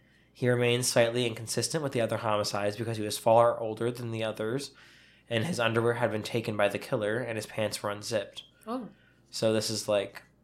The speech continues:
Speaker 1: more sexual than the other murders were.
Speaker 2: And this is the first victim they found that had been?
Speaker 1: Yeah.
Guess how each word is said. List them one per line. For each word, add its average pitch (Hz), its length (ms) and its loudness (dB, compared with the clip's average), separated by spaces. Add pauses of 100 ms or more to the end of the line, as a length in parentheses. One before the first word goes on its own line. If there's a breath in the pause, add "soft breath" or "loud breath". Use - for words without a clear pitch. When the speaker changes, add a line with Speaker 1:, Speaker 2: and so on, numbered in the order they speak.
Speaker 1:
more 110 240 0
sexual 101 640 -4
than 104 180 -10
the 104 140 -10
other 104 300 -6 (140)
murders 113 440 -14
were. 104 260 -10 (800 soft breath)
Speaker 2:
And 202 120 -2
this 190 160 -4
is 190 540 -6 (380)
the 180 80 -10
first - 340 -6
victim 165 360 -10
they 160 120 -16
found 156 640 -10
that 156 440 -16 (400)
had 156 240 -4 (140)
been? 190 420 -10 (840)
Speaker 1:
Yeah. 107 400 -2